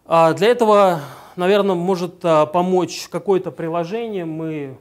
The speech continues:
прекрасно знаете, очень часто делаем так называемый бакап, мы это называем, когда после основных слайдов есть какие-то дополнительные приложения.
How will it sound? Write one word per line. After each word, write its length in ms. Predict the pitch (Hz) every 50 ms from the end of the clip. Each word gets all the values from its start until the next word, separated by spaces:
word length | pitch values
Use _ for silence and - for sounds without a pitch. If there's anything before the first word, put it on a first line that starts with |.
| _ _ _
прекрасно 380 | - 143 - 160 147 - 160
знаете, 380 | 143 143 185 202 202 180 - 147
очень 180 | 127 - 147 127
часто 380 | - 180 175 170 175 - 143
делаем 260 | 131 143 135 131 123
так 160 | 117 131 - 139
называемый 480 | 131 123 143 139 131 131 120 117 117
бакап, 380 | 117 120 131 - - 220 214 214
мы 80 | 190 175
это 140 | 170 175 160
называем, 500 | 160 147 147 151 151 147 143 135 123 - _ _ _ _ _ _ _ _ _ -
когда 400 | 147 135 135 139 143 147 143 135
после 380 | 143 - 151 143 147 - 151
основных 400 | 139 139 143 151 143 139 139 139
слайдов 380 | - 190 196 196 185 151 131 -
есть 140 | 139 123 -
какие-то 360 | 143 135 - 147 131 - 127
дополнительные 560 | 123 123 - 139 135 143 143 135 - 139 123
приложения. 680 | - 143 143 156 170 175 170 208 220 214 202 180 160